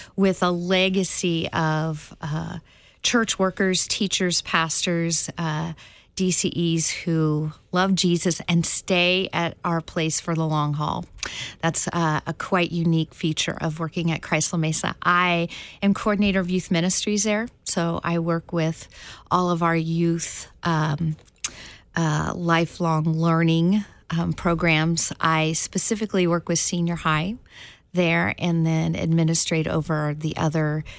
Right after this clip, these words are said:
uh, children and youth ministry that takes place in the, in that church. We have a, an awesome school, uh, preschool through eighth grade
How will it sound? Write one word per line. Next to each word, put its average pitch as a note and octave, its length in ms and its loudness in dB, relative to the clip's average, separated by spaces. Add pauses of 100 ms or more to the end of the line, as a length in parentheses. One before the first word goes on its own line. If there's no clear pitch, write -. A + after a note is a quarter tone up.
(340)
uh, D3+ 320 0
children F3+ 480 2
and D#3 180 4
youth D#3 280 -2
ministry D#3+ 600 0
that E3+ 200 -8
takes - 300 -6
place - 360 -6
in F3 140 -4
the, D#3+ 140 -6
in E3 240 -2
that D#3+ 220 -4
church. - 440 -4 (320)
We G3+ 80 4
have G3 120 4
a, E3+ 160 0 (360)
an F3+ 200 2
awesome F3 520 2
school, F#3+ 640 0 (140)
uh, E3+ 220 0
preschool A3 640 0
through F#3+ 220 -2
eighth F3+ 300 -2
grade F#3 360 -2